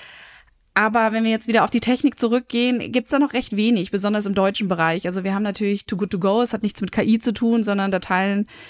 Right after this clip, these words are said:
es ist im Endeffekt eine Plattform, wo Supermärkte, Bäckereien et cetera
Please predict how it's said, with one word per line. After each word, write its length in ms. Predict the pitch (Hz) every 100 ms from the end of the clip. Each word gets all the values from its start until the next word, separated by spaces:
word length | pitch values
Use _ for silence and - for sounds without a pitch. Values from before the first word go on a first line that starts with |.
| -
es 80 | -
ist 100 | 202
im 80 | 185
Endeffekt 300 | 208 208 -
eine 140 | 185
Plattform, 600 | - 226 226 226 208 208
wo 80 | 185 180
Supermärkte, 760 | 175 185 202 202 190 185 - 190
Bäckereien 540 | 180 185 175 175 175
et 120 | 165 -
cetera 440 | 180 175 175